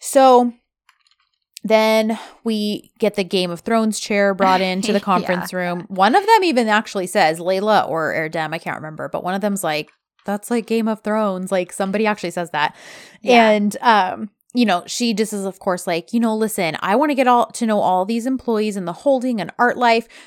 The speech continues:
Speaker 1: basically
Speaker 2: Mm-hmm.
Speaker 1: because I wanna know more about your boss."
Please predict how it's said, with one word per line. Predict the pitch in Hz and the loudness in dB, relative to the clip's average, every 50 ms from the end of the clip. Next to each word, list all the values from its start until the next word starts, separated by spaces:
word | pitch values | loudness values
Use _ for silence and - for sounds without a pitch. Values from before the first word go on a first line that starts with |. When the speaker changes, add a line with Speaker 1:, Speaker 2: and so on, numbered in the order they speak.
| - _ _ _ - | -20 _ _ _ 0
Speaker 1:
basically | 381 392 381 190 190 294 285 | 2 2 2 2 0 -2 -2
Speaker 2:
Mm-hmm. | 226 | 0
Speaker 1:
because | 254 233 269 220 - | 0 0 0 0 2
I | - 240 254 | 4 4 4
wanna | 262 262 262 247 226 | 4 2 0 0 0
know | 226 220 | 0 0
more | 208 208 196 | 0 0 0
about | 185 175 180 - - | 2 0 0 0 -2
your | 185 175 | -4 -4
boss." | 156 165 - - - - - - - | -2 -2 -2 -2 -4 -6 -10 -14 -16